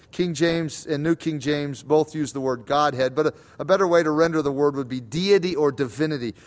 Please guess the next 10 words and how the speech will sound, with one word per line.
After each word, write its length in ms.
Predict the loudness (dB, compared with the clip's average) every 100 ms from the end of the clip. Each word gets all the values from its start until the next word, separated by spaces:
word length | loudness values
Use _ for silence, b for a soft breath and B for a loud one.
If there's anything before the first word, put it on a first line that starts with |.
| B -8
Creation 580 | 0 4 4 2 -4
doesn't 240 | 0 0 2
really 220 | 0 0
tell 180 | 0 -2
us 140 | -2
about 260 | -2 -2 -2
the 80 | -10
Godhead. 960 | -4 0 2 0 0 0 0 -2 -4
That 160 | 0 2
is, 320 | 2 0